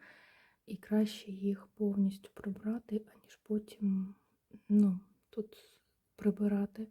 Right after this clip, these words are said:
лущення пилкою і ще більше їх травмувати. Але все ж таки люблю лаки для нігтів, тому, будь ласка, кому цікава така тема,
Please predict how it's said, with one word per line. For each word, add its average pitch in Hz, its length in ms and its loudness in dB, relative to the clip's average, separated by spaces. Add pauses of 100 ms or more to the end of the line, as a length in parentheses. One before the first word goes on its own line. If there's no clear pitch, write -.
(720)
лущення 196 800 2
пилкою 240 680 2
і 202 220 2
ще - 240 -8
більше 208 420 -6
їх 196 220 -6
травмувати. 196 720 -6 (880)
Але 208 240 4
все 247 300 -4
ж - 140 -20
таки 208 300 0
люблю 202 480 0 (400)
лаки 202 340 0
для 202 160 -4
нігтів, 254 680 -2
тому, 196 480 2 (300)
будь 208 140 -10
ласка, 196 400 -6
кому 196 260 0
цікава 185 420 -10
така 190 260 -14
тема, 254 480 -6